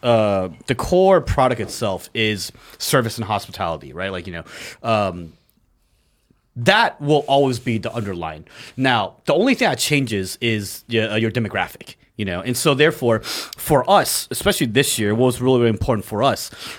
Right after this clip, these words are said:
was to be, um, much more, um, sensitive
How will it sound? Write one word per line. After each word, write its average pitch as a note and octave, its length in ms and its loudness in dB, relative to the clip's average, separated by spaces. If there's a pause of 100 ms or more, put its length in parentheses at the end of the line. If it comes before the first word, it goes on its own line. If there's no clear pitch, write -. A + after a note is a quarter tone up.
was A#2+ 280 0
to B2+ 100 -4
be, A#2 380 2
um, F#2+ 500 0 (100)
much C3 380 2
more, A#2+ 600 4 (540)
um, G2+ 580 2
sensitive A2+ 720 -2